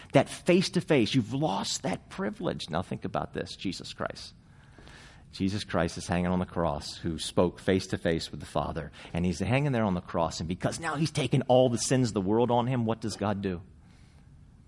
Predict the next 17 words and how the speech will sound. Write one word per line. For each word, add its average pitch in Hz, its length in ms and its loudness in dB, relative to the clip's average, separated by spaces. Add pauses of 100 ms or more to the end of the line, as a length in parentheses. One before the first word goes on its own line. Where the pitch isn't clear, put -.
(1600)
"My 117 180 4
God, 110 260 6
my 104 160 4
God, 95 280 0
why 98 180 4
have 95 180 -2
you 98 100 -2
forsaken 76 520 -6
me?" 69 180 -10 (1400)
And 90 140 0
Moses, 95 400 2
like 107 220 2
Jesus, 92 420 -4
and 80 120 -6
Jesus, 95 380 -2
like 98 180 0
Moses, 90 600 -4